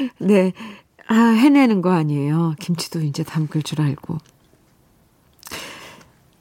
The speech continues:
제가 위로 많이 해드릴게요. 그리고 참 잘 지내오셨네요. 그래요. 우리 이렇게 지나는 시간들 한번 <laughs> 지내보자고요.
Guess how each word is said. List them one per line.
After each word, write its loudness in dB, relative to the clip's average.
제가 2
위로 4
많이 4
해드릴게요. -2
그리고 -6
참 -4
잘 -2
지내오셨네요. 0
그래요. 2
우리 4
이렇게 2
지나는 4
시간들 4
한번 0
<laughs> 0
지내보자고요. 0